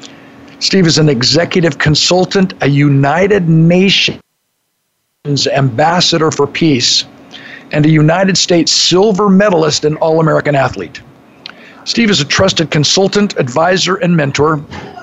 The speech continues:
whose guidance, strategic business experience, and champion example has transformed the lives of thousands.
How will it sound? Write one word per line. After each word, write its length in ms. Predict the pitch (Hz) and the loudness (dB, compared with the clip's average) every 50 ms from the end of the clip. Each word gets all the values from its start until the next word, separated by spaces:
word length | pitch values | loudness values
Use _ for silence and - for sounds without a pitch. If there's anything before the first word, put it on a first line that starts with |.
| - - - - - - - - _ _ - - - | -20 -20 -20 -20 -20 -20 -20 -20 _ _ -20 -10 -4
whose 180 | - 151 - - | -2 -2 0 -2
guidance, 560 | 131 147 170 147 170 196 202 202 220 214 - | -2 -2 -2 0 0 0 0 -2 -2 -2 -4
strategic 720 | - - - 180 165 - - - 202 180 156 185 170 143 135 | -4 -4 -4 -4 -4 -4 -2 -2 -2 -2 -2 -4 -4 -4 -2
business 420 | 180 185 160 156 175 151 - - | -2 -2 0 0 0 0 -2 -2
experience, 640 | 151 - - - - 160 160 165 165 160 151 165 | -2 -4 -4 -4 0 0 2 2 2 2 0 0
and 100 | 147 147 | 0 0
champion 460 | 131 - 160 175 190 202 190 - 202 185 | 0 0 0 0 0 -2 -2 -2 -2 -2
example 560 | 175 156 - - 175 175 175 143 151 143 135 | 0 0 -2 -2 -2 -2 -2 -2 -2 0 0
has 140 | 139 127 - | 0 -2 -2
transformed 680 | - - - 170 180 190 180 - - 196 180 175 156 | -4 -4 -2 -2 0 0 0 0 0 -2 0 0 0
the 60 | 147 | 0
lives 560 | 135 127 135 143 156 165 175 180 175 151 131 139 | 0 0 0 0 0 0 0 0 0 0 0 0
of 120 | 127 - | -2 -4
thousands. 1200 | - - - - - - - - - - 160 165 135 104 - - 98 82 78 - - - - - | -6 -14 -18 -12 -6 -4 -2 0 0 2 2 2 2 0 0 -4 -4 -8 -12 -10 -8 -6 -6 -8